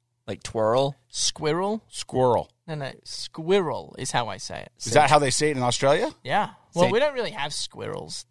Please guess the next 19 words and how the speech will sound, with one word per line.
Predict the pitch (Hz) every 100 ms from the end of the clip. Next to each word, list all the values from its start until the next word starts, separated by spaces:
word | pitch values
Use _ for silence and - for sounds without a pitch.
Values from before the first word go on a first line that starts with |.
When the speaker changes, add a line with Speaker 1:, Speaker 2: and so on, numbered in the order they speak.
| -
Speaker 2:
down, | 110 104
so | -
maybe | 131 123
I'm | 110 -
Speaker 3:
Squirrels. |
Speaker 2:
saying | - 90
it | -
wrong. | - 76 50 180 -
Speaker 3:
You | - 123
Speaker 1:
Say | 113
Speaker 3:
are. | 240
Speaker 1:
twirl. | - 151 95 - _ _ _
Speaker 2:
Twirl? | - 143 139 202 196 _ _ _ _ _ _ _
Speaker 1:
Now | -
Speaker 2:
We | 110
have | 135
Speaker 1:
say | 123
Speaker 2:
possums. | 170 196
Speaker 1:
squirrel. | 160 143 98